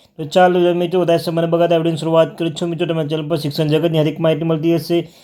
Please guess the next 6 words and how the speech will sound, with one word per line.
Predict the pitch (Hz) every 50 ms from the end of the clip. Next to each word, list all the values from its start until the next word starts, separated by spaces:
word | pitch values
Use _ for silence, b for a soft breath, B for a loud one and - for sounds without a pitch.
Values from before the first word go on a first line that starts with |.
| B B B
કામી | - 156 147 151 160
ભરતી, | 156 156 160 156 147 165 160
શિક્ષણ | 147 - 147 143 - 170 160 151
સહાયક, | 147 165 156 156 156
વિદ્યા | 147 143 131 147 151
સહાયક, | 147 - 160 151 151 151 151 151 147 147